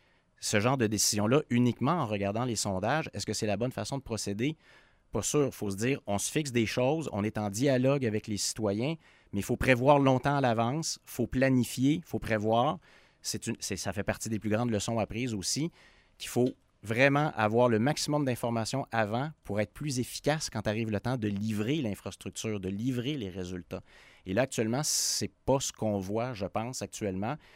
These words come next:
Et c'est ce qui fait qu'il y a pas grand-chose qui avance depuis deux mille dix-huit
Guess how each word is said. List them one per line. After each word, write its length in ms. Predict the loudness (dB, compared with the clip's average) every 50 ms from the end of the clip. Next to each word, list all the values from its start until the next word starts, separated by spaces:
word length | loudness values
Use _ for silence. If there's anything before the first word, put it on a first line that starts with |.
| -20 -20 -16 -10
Et 60 | -6
c'est 160 | -4 -4 -2
ce 80 | -4 -4
qui 100 | -6 -6
fait 160 | -4 -4 -6
qu'il 260 | -4 -4 -4 -4 -2
y 60 | -2 -4
a 60 | -6 -6 _ -2
pas 100 | -2 -2
grand-chose 460 | -2 -2 -4 -6 -4 -4 -4 -6 -6
qui 80 | -4 -4
avance 260 | -4 -4 -6 -8 -8
depuis 220 | -8 -8 -8 -6
deux 120 | -6 -4 -2
mille 200 | -2 -4 -4 -6
dix-huit 360 | -6 -6 -6 -6 -6 -8 -8